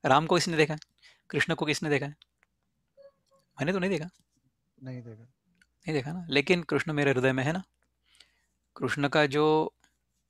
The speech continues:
Speaker 1: अस्तित्व है, कृष्णा कॉन्शियसनेस जिसको कहेंगे, वो कृष्णा कॉन्शियसनेस तो मेरे अंदर है।
Speaker 2: हम्म।
Speaker 1: कृष्ण के बारे में मैं समझ कैसे रहा हूँ?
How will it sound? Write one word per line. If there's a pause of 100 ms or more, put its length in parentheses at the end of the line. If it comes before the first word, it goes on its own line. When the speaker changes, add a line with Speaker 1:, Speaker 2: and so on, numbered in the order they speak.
(460)
Speaker 1:
अस्तित्व
है, (200)
कृष्णा
कॉन्शियसनेस
जिसको
कहेंगे,
वो
कृष्णा
कॉन्शियसनेस
तो
मेरे
अंदर
है। (840)
Speaker 2:
हम्म। (540)
Speaker 1:
कृष्ण
के
बारे
में
मैं
समझ
कैसे
रहा
हूँ?